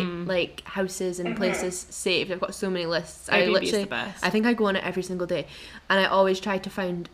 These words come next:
Speaker 2: like, super unique stays, especially if you're doing it for, like,
Speaker 3: Yeah.
Speaker 2: a night or two. To have somewhere that's really unique just makes it so
Speaker 3: Yeah.
Speaker 2: special. Um,
Speaker 3: I want to be that host that people message,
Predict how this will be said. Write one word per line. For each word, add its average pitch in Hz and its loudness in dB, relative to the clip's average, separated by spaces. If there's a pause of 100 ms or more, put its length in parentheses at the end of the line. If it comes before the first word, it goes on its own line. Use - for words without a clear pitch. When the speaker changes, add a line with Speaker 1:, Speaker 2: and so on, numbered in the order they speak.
Speaker 2:
like, 185 -8
super 190 -4
unique 180 -2
stays, 190 0
especially 226 2
if 285 -2
you're 285 2
doing 269 2
it 226 -2
for, 240 -6
like, 214 4
Speaker 3:
Yeah. 185 0 (220)
Speaker 2:
a 202 2
night 202 4
or 202 0
two. 202 -2
To 185 -6
have 185 -2
somewhere 190 -2
that's - -4
really 185 -2
unique 180 -4
just 180 -8
makes - -8
it - -12
so 175 -4
Speaker 3:
Yeah. 196 0
Speaker 2:
special. 180 0 (440)
Um, 170 -2
Speaker 3:
I 269 2
want 285 0
to - -16
be 330 2
that 285 4
host 294 2
that - 0
people 269 2
message, 233 -2